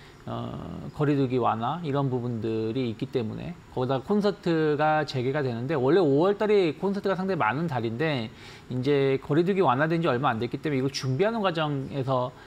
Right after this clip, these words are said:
예전보다 많이 못했다 생각하고 있습니다. 그렇다면 뭐 다른 달에, 어, 콘서트는 계속해서 더 많이 이루어질 수 있다 생각하고 있고요. 뭐 미국이라든지 중국이라든지 일본, 특히 일본을 좀 주-, 제이와이피 엔터테인먼트는 주목을 많이 하고 있는데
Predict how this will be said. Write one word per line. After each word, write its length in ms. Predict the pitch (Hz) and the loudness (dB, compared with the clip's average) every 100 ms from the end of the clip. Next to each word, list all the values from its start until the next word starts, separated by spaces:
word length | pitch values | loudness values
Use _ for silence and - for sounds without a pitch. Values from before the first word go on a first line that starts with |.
| - - | -16 -4
예전보다 440 | 123 156 147 147 | -2 0 0 0
많이 160 | 127 120 | 0 -2
못했다 360 | 117 123 156 143 | -2 -4 -4 -4
생각하고 300 | 151 165 135 | -2 -2 -2
있습니다. 480 | - 120 110 120 - | -4 -10 -10 -14 -8
그렇다면 540 | 151 170 190 175 170 139 | -4 0 0 0 0 -2
뭐 100 | 123 | -4
다른 360 | - 147 185 | 0 0 0
달에, 380 | 170 120 120 110 - - - - | 0 -2 -2 -4 -8 -20 -20 -10
어, 760 | 120 113 110 110 110 110 110 120 - | -6 -4 -4 -4 -6 -6 -8 -10 -6
콘서트는 440 | 175 170 170 143 | -2 -2 -2 -4
계속해서 460 | 139 135 139 135 120 | -4 -4 -4 -4 -2
더 140 | 120 | 0
많이 240 | 113 120 | 0 0
이루어질 240 | 123 135 131 | 0 0 -2
수 100 | 135 | -6
있다 140 | 127 | -6
생각하고 400 | 123 143 151 156 | -6 -4 -4 -4
있고요. 360 | 135 123 123 110 - - - - | -6 -6 -6 -6 -10 -20 -18 -10
뭐 260 | 117 117 107 - | -8 -8 -10 -8
미국이라든지 960 | 135 147 151 151 147 131 131 135 127 | -2 0 0 2 0 0 -2 -2 -2
중국이라든지 680 | - 139 143 143 135 123 120 | -2 -2 0 0 0 -2 -2
일본, 540 | 123 139 123 117 156 - - | 0 0 0 -2 -4 -12 -12
특히 280 | 170 170 139 | -8 -2 2
일본을 400 | 135 156 165 160 | 2 0 -2 -2
좀 160 | 156 147 | -4 -4
주-, 220 | 143 143 - | -6 -8 -10
제이와이피 300 | - 147 147 | -2 -2 0
엔터테인먼트는 760 | 147 135 147 143 143 143 135 135 | 0 -2 -2 -4 -4 -4 -4 -4
주목을 340 | - 135 139 | -4 -2 -2
많이 220 | 139 120 139 | -2 -2 -2
하고 220 | 165 185 | -4 -4
있는데 400 | 139 123 156 | -4 -4 -6